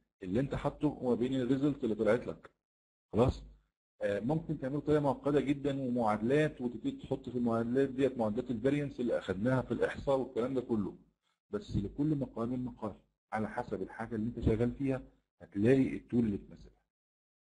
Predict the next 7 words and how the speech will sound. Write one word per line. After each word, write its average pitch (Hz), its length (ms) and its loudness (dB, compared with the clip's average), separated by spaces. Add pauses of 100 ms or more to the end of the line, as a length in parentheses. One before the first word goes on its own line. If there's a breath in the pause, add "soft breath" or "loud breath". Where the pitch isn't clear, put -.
(380)
ولكن 113 300 0
هنتكلم 127 460 0
على 123 160 4
الفاريانس 131 460 4
analysis 143 400 2
ككونسبت. 117 500 -2 (1160)
طيب، 87 180 -4